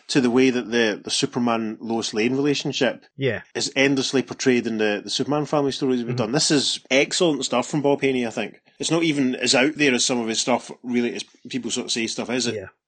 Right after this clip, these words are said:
Speaker 1: even some of the stories we've done comparatively recently,
Speaker 2: Mm-hmm.
Speaker 1: this is very,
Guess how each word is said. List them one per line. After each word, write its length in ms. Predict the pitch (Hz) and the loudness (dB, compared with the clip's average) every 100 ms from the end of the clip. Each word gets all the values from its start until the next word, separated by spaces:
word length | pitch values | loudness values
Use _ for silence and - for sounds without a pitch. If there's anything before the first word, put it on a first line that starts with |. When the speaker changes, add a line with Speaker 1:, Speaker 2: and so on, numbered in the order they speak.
| _ _ - | _ _ -6
Speaker 1:
even 200 | 160 185 | -2 2
some 160 | 175 | 4
of 60 | 143 | 2
the 60 | 123 | 0
stories 320 | 135 127 117 | 2 2 2
we've 80 | 104 | -2
done 180 | 117 110 | -2 -2
comparatively 440 | 113 123 113 101 | 0 2 2 0
recently, 480 | 120 139 202 156 - | -2 -2 0 -2 -2
Speaker 2:
Mm-hmm. 340 | 131 127 101 | -4 -4 -6
Speaker 1:
this 180 | 143 - | -2 0
is 100 | 135 | 0
very, 540 | - 123 147 123 104 | 0 2 4 2 -2